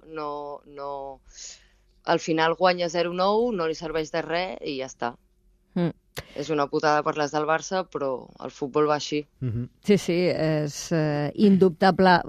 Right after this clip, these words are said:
Speaker 2: Eh, va, acabarem amb una altra polèmica, aquesta que afecta... Jo crec que afecta a totes les jugadores que us hi dediqueu en això, eh, mm, que és el que, l'escena que vam viure, eh, diumenge passat. No sé si estaves veient el partit, si has vist, eh,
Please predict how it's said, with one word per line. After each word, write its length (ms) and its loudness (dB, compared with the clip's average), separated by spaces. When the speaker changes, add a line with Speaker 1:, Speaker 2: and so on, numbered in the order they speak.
Speaker 2:
Eh, 140 6
va, 420 6
acabarem 640 6
amb 520 4
una 140 8
altra 200 8
polèmica, 520 8
aquesta 280 4
que 80 6
afecta... 460 6
Jo 100 8
crec 140 8
que 60 12
afecta 300 6
a 40 6
totes 220 4
les 160 6
jugadores 400 8
que 100 2
us 100 4
hi 440 8
dediqueu 680 8
en 140 6
això, 580 8
eh, 160 2
mm, 760 6
que 100 6
és 80 8
el 100 6
que, 160 6
l'escena 340 6
que 100 4
vam 160 6
viure, 460 8
eh, 340 8
diumenge 400 6
passat. 340 6
No 100 8
sé 100 6
si 80 6
estaves 340 6
veient 240 8
el 160 6
partit, 640 4
si 360 6
has 200 6
vist, 300 6
eh, 320 6